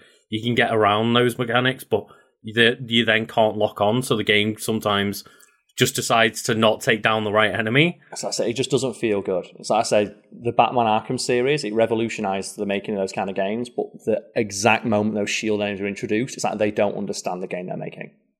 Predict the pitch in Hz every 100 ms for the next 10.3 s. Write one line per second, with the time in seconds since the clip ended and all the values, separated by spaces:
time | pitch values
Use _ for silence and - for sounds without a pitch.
0 | _ _ _ _ - 120 147 139 135 110
1 | 139 135 131 131 123 113 - - 101 92
2 | 87 90 - _ 104 101 104 110 101 101
3 | 98 101 92 101 92 90 85 92 95 -
4 | - _ _ _ _ 113 - 120 123 127
5 | 120 - 123 110 110 - 110 110 107 104
6 | 101 101 113 117 - 139 127 117 120 107
7 | 104 107 110 92 98 95 - 107 92 95
8 | 95 98 95 - - - - 143 143 95
9 | 147 123 113 123 120 117 107 110 92 98
10 | - 90